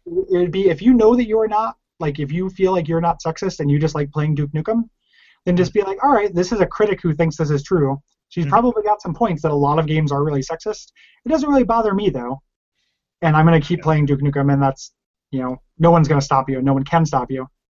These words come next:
Speaker 2: Yeah.
Speaker 1: You know, who gives a shit?
Speaker 2: Um, yeah, and you, you know, like, it is, this is gonna be intensely personal here. I've accepted that I have, you know, some, some sexist and racist leanings,
Speaker 1: Mm-hmm.
Speaker 2: like, just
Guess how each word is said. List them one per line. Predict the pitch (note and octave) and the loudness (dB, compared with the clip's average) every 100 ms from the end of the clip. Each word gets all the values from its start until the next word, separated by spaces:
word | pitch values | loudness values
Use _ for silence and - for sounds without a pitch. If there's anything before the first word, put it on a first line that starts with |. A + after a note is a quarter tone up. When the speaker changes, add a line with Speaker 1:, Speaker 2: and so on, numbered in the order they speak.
| _ _ _ _ _ | _ _ _ _ _
Speaker 2:
Yeah. | - | -6
Speaker 1:
You | C3 | -4
know, | B2+ C3+ - _ _ _ _ - | -4 -10 -18 _ _ _ _ -6
who | |
gives | G#3+ B3+ | -4 -2
a | |
shit? | - - B2+ - _ _ _ | -6 -10 -16 -18 _ _ _
Speaker 2:
Um, | F#3 A3 D3 | -4 -4 -2
yeah, | G3+ D3+ G2+ A2+ - | 0 0 0 -4 -4
and | D#3+ D#3 - | -4 -4 -4
you, | F3+ | -2
you | F3 D#3+ | 0 0
know, | C3+ C3 | 2 2
like, | B2 B2+ | 2 -2
it | D#3+ C#3+ | -2 0
is, | C3+ - A2+ A2 - - | 0 -2 -10 -20 -18 -6
this | C3+ - | -4 -2
is | A#2 | -2
gonna | B2+ | -4
be | A#2+ A#2 | -2 -4
intensely | A2 B2 A#2+ A2+ | -4 -6 -6 -6
personal | - A#3 - A2+ | -4 -4 -4 -4
here. | G#2 F#2+ - - - | -4 -6 -10 -20 -8
I've | - F#3 | -2 0
accepted | C#3 E3 E3+ C3 A2 | 0 0 0 -2 -2
that | A2 | 0
I | A2 A2+ | 0 0
have, | G#2 A2+ A#2 G#2+ G2 - _ - | -2 -2 0 -2 -6 -14 _ -8
you | C3+ | -6
know, | A#2 G2+ G2 | -4 -4 -2
some, | - - G#2+ G2+ G2+ G2 _ _ _ _ | -2 0 -2 -4 -10 -14 _ _ _ _
some | - B2 | -10 -4
sexist | G#2+ A2+ G#2+ - G#2+ A2+ | 0 0 0 -2 -4 -4
and | G#2 | -6
racist | G2+ G2 B2 - | -4 -2 -4 -4
leanings, | E3+ C#3 - F#2 - - _ _ - | -6 -8 -12 -8 -8 -8 _ _ -2
Speaker 1:
Mm-hmm. | E3+ D#3+ D#3+ - | 0 0 -2 -6
Speaker 2:
like, | A2 - | -6 -2
just | A2 - | -2 -2